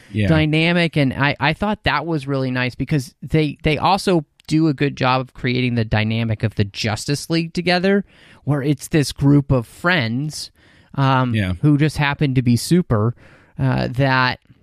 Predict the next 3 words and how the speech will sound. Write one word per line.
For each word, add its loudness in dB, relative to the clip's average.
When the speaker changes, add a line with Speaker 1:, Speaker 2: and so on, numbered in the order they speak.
Speaker 2:
have -2
a -2
life -2